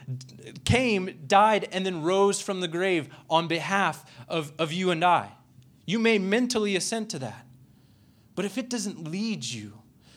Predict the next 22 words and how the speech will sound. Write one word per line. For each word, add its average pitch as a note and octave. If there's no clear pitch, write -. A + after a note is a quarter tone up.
to F#3
a F3
new F3+
set G#3
of D#3+
desire, D3+
if B2+
it F3+
doesn't G3
lead G3+
you G#2+
to G#3
this F#3
new G3+
place, F#3+
you've D#3+
got C#4
some F#3
serious G#3
examining D3
to B2
do. G#2